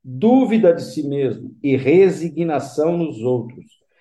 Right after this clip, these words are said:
que sentem continuamente criticados e se resignam ao fato de que, independente do quanto trabalha, jamais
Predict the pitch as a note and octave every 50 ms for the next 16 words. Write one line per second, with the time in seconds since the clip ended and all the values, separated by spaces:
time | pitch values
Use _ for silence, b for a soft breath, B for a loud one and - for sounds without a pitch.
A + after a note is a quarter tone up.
0 | _ _ _ - B2 A2+ A#2 - - - D#3 D3 D3+ D3+ - D3+ D3+ C#3 - -
1 | A#3+ C4 C4+ B3 - - G#3+ F#3+ F#3 E3+ C#3+ C3+ C3 C3+ C#3 C3 C#3 - - -
2 | C#3+ C3 A#2+ - A2 A2 G#2+ - A#2 B2 C3+ C#3+ C#3+ D3 D3+ D3 - - b b
3 | b b b A#2 A#2 A2 - - C3+ B2 B2+ D3+ E3 - B2+ C#3 C3+ A#2 A2 C3
4 | E3 G3 G3+ F#3+ D3+ B2 G2+ - - _ _ _ - - B2 C3 B2+ B2+ - -
5 | C3+ C3+ C#3 C#3+ C#3 - C#3+ C3+ B2+ C3+ B2+ - - - A#2 A2 - - - A3
6 | B3 C4+ C#4+ C4 A#3+ A3 G#3 G3 G#3 - E3+ D#3 D#3 D#3+ D#3+ D#3 F3+ G3+ A3 A3
7 | A3 A3 G#3+ F#3+ D#3+ D#3+ E3 D#3+ - - - - F#3 G3+ G#3+ G3+ - - E3 D#3
8 | - D3 B2 A2 F#2+ - A2+ B2 C3+ C#3 C#3+ D3 C#3+ C#3+ - - - _ _ _
9 | _ - - - - C#3+ C#3 C#3 B2+ G#2+ G#2+ A2+ B2 C3 C3+ C#3 - - -